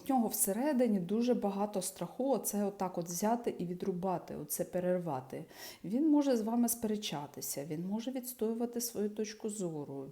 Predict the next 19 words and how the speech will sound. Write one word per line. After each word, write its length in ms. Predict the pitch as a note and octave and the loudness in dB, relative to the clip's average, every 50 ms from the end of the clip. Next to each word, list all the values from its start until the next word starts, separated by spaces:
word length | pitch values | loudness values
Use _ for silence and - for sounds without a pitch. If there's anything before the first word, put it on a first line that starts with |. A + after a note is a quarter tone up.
| - | -6
він, 320 | E3 F3 F#3 F#3+ G3 F#3+ F#3 | -6 -4 -4 -2 -4 -4 -2
е, 220 | F#3 F3+ F3 E3+ | -2 -2 -2 -2
може 440 | E3+ F3 F#3 G3+ A3+ B3 B3 B3+ A#3+ | -2 -2 0 2 2 2 4 4 4
якось 440 | A#3+ A#3 A#3 A#3 A#3 A3+ A#3 - - | 4 4 2 0 0 -2 -4 -2 -2
вам 120 | G#3+ G#3+ | -2 -2
натякати, 640 | G#3 G#3 G#3 G#3 G#3+ G#3 - - G#3 G#3+ G#3+ G#3+ G#3+ | 0 -2 -2 -2 -4 -6 -4 -4 -4 -4 -2 -2 -4
що 160 | G3+ - - | -4 -4 -6
це 220 | G3 - - G#3+ G#3+ | -4 -2 0 0 -2
кінець, 600 | G#3+ - A#3 A3 A3 G#3 F#3+ D#3+ C#3 C#3+ - - - - - - - _ - | -2 -2 -2 -2 0 2 2 2 0 0 -4 -10 -16 -20 -20 -20 -18 _ -2
але 360 | - F3 F#3+ F#3+ G3 F3+ D#3 | 2 2 4 4 4 2 0
все 320 | - - - - - F3 | 0 0 0 2 2 2
одно 480 | D#3+ E3+ E3 D#3+ D#3+ E3 E3 E3 D#3+ E3 | 0 0 -2 -2 -2 0 0 2 0 0
всередині 800 | E3 - - - - D#3+ F3+ F#3+ A3 A#3 G#3 G3+ E3 D#3+ D#3+ | -2 -2 -2 0 0 -2 -2 -2 -2 -2 -2 -2 -2 -2 -4
для 280 | D#3+ - - F3+ F#3 G3+ | -6 -8 -6 -4 -4 -2
себе 680 | G3+ - - - F#3+ E3+ D3+ C#3 C#3 C#3 D#3+ F3 A3+ A#3+ - - - - - - - - - - - - - | 0 0 2 2 2 2 0 0 -4 -4 -4 -4 -6 -6 -10 -16 -18 -16 -16 -16 -16 -16 -16 -18 -18 -12 -8
він 300 | F3 E3+ G3+ B3 B3+ A#3+ | -4 0 2 2 2 2
вважає, 480 | A#3+ G#3 G#3 G#3 G#3+ A3+ A#3 A#3 A3 | 0 0 0 0 0 2 2 2 2
що 200 | G#3 G#3+ - - | 2 -2 -4 -6
таки, 680 | F3+ - - - - - - - F#3+ G#3 G#3 G3 F3 - | -8 -10 -12 -14 -14 -12 -6 -2 0 2 2 0 0 -4